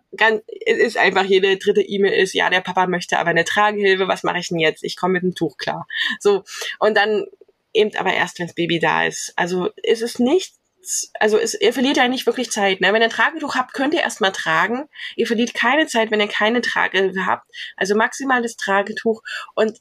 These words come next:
die ersten acht Wochen ist ja eh Wochenbett da. Sanft starten, nur ein paar Minuten, ne? Wenn überhaupt.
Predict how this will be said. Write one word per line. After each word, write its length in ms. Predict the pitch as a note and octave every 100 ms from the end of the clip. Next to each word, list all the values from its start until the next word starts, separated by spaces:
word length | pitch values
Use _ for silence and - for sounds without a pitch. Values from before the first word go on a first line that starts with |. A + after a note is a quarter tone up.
| -
die 60 | -
ersten 280 | A#3 -
acht 200 | - -
Wochen 160 | A3 A3
ist 120 | G#3+
ja 80 | G#3
eh 240 | G3+ A#3+
Wochenbett 460 | G#3 - E3+ E3 E3
da. 340 | - E3 F3 F#3
Sanft 420 | F3 F3+ F#3+ -
starten, 640 | - G3 G3+ G#3+ G#3+ G#3+ - -
nur 180 | - F3+
ein 80 | F#3
paar 200 | - F#3+
Minuten, 460 | G3 A3+ B3 G#3
ne? 180 | A3 A#3
Wenn 120 | G#3 G#3
überhaupt. 680 | - G3 G#3+ G#3+ A3 -